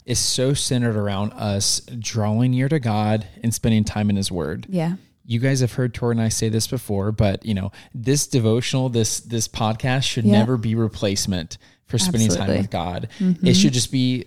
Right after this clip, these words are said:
Speaker 1: a cool supplement.
Speaker 2: Exactly.
Speaker 1: And it's a, it's a great place to start or finish
Speaker 2: Yeah.
Speaker 1: whatever you feel. But
Speaker 2: Mm-hmm.
Speaker 1: this specific devotional actually has four questions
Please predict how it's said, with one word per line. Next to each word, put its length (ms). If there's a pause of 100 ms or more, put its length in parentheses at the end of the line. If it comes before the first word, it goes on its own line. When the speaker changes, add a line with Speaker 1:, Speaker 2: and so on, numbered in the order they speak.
Speaker 1:
a 100
cool 220
supplement. 600
Speaker 2:
Exactly. 600
Speaker 1:
And 300
it's 120
a, 40
it's 260
a 60
great 200
place 240
to 60
start 460
or 160
finish 340
Speaker 2:
Yeah. 60
Speaker 1:
whatever 260
you 140
feel. 360
But 260
Speaker 2:
Mm-hmm. 340
Speaker 1:
this 200
specific 520
devotional 520
actually 340
has 180
four 420
questions 800